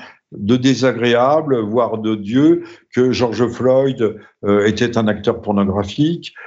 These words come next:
euh, trafiquant de drogue, trafiquant de faux papiers. Enfin, c'était un pauvre type,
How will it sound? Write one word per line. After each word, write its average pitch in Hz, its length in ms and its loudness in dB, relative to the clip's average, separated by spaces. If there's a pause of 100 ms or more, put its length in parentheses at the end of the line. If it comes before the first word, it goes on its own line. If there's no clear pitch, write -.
(180)
euh, 104 640 2
trafiquant 123 500 -4
de 123 100 -2
drogue, 143 500 -2
trafiquant - 500 -6
de 117 120 -2
faux - 160 -2
papiers. 143 680 2 (320)
Enfin, 120 120 2
c'était 113 320 0
un 107 100 2
pauvre 104 340 -2
type, 185 440 0